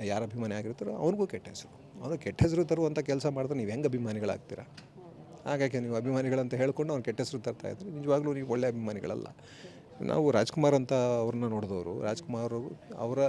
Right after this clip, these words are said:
ದೇವರಂಥ ಅಭಿಮಾನಿಗಳನ್ನ ನೋಡಿದ್ರು, ಅವ್ರ ಅಭಿಮಾನಿಗಳನ್ನ ದೇವರು ಅಂತಂದ್ರು. So ಅಂದರೆ ಅಷ್ಟು ದೊಡ್ಡ ಶಕ್ತಿ ಅದು. ಆ ಶಕ್ತಿಯನ್ನು ಕನ್‌ಸ್ಟ್ರಕ್ಟಿವ್ ಆಗಿ ಬಳಸಿ,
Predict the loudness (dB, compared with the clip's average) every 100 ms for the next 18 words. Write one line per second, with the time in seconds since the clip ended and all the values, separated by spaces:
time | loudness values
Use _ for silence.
0 | 2 2 4 4 4 0 -2 -4 -4 -6
1 | -8 -10 -10 -12 -6 -2 0 0 0 -2
2 | 4 6 6 2 -4 -8 -12 -16 -18 -18
3 | -16 -12 -10 -6 -6 -6 -2 -2 -2 -4
4 | -6 -8 -8 -8 -6 -6 -6 -6 -8 -6
5 | -6 -4 -8 -8 -6 -4 -4 -4 -6 -6